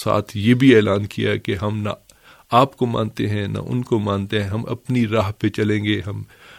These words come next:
آزادی، خود مختاری اور استقلال کے راستے کو اپنائیں گے۔ شروع میں یقیناً، اے، جس نے بھی یہ بات سنی تو وہ یقین کرنے کے لیے تیار نہیں ہوتا تھا، کیونکہ وہ دور تھا کہ جس میں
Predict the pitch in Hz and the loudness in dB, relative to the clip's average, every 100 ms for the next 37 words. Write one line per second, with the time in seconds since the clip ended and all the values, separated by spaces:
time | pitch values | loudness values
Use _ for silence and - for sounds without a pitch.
0 | - 104 101 101 101 98 110 101 - 107 | -8 -4 0 2 2 2 0 -2 -6 -8
1 | 107 101 - 98 101 107 101 - 107 - | -8 -10 -4 0 2 0 0 -4 -8 -6
2 | 104 98 107 110 - 104 104 92 - 107 | -6 0 4 4 2 -4 -4 -8 -8 -10
3 | - 101 104 98 117 123 - - - - | -8 -12 -10 -12 -12 -16 -18 -20 -20 -20
4 | _ - - 202 208 190 160 165 170 170 | _ -2 2 4 4 0 0 0 0 -2
5 | 175 127 113 110 110 139 - 156 156 143 | -6 -6 -4 -4 2 2 2 0 2 2
6 | 131 117 117 117 - 117 127 104 - _ | 2 6 4 4 -2 -2 -2 -4 -8 _
7 | - - 131 147 160 160 127 120 110 160 | -20 -4 0 4 4 2 0 -2 0 0
8 | 151 127 113 117 110 110 110 113 113 - | 4 2 2 0 -2 -2 0 0 -2 -2
9 | 110 117 113 107 117 98 92 - - - | 2 6 6 4 0 0 -4 -8 -10 -10
10 | - 139 160 160 160 156 160 - 151 151 | -8 -2 0 2 0 0 0 -2 -2 -2
11 | 127 135 - 135 147 | -2 -2 0 -2 -2